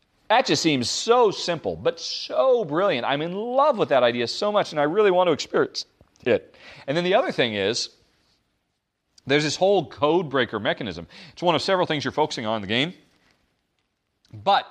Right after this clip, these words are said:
it is this very, very cool little mini game where basically you've got this, uh, oh man, it's hard to describe.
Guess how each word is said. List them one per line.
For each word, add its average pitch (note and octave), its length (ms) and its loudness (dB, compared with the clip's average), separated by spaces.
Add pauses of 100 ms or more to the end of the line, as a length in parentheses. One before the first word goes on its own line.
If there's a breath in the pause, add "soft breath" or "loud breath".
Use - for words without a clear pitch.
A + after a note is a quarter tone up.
(260 loud breath)
it D3+ 100 2
is C#3+ 140 0
this C3 160 -4
very, E3 400 0
very E3+ 240 0
cool D3 440 -2 (1600)
little D3 300 2
mini E3+ 320 -4
game F2+ 300 -6 (100)
where C#3+ 260 2
basically D3 540 -2 (1000)
you've C3+ 200 -4
got F#3 300 0
this, B2 420 -2
uh, A2+ 360 4 (480 loud breath)
oh D3 140 2
man, G#2 300 -2 (240)
it's E3+ 160 0
hard A#3 220 2
to D#3 80 -8
describe. G#2 460 0